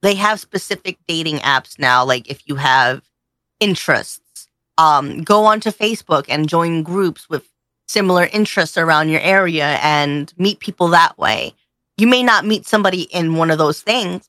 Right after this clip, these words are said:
but you may meet somebody by befriending somebody from there. You know, that's how you kind of grow and expand your reach when you come to, like, meeting people.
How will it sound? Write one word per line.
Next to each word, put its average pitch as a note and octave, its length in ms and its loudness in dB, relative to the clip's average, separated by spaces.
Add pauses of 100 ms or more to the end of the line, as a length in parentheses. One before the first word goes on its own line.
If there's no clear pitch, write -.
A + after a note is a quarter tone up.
but C#3+ 160 -2
you E3 180 0
may E3+ 280 2
meet E3+ 240 0
somebody D3 480 0
by D3 460 0 (260)
befriending F3 520 0
somebody C#3 400 0
from E3 340 -2
there. A#2+ 100 -6
You F3 120 -4
know, G3 200 2
that's G3 280 -2
how G#3 280 0
you F#3 180 -6
kind E3 260 -4
of C#3 100 -8 (140)
grow C#3+ 260 4
and C3+ 120 0
expand C#3 600 -2
your B2 340 -2 (360)
reach C#3+ 360 -6
when C3+ 180 -2
you C3 200 -4
come D3 280 0
to, C3+ 200 -8
like, C3+ 200 0
meeting C3 300 -2
people. - 360 -10